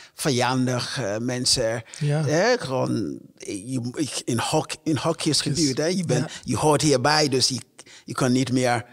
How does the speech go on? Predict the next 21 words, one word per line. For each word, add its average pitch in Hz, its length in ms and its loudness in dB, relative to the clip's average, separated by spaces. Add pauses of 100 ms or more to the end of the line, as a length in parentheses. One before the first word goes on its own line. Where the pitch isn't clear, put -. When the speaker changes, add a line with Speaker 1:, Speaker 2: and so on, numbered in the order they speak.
(180)
Speaker 1:
hè, 180 200 4
eh, 92 1600 0
gewoon 123 640 2 (240)
Speaker 2:
Ja. 131 240 0
Speaker 1:
een, 123 300 -2
een 123 80 -4
gebaar, 135 800 4
hè? 240 280 4
De, 185 180 2
nee, 202 300 6
nee, 170 140 4
nee, 156 100 4
het 139 100 2
Speaker 2:
Nee. 135 100 2
Speaker 1:
was, 147 240 2 (140)
Speaker 2:
Alles 165 260 2
Speaker 1:
het, 170 80 2
Speaker 2:
is 160 100 0
steeds 165 340 0
Speaker 1:
alles, 185 260 6
Speaker 2:
tijd. 190 420 4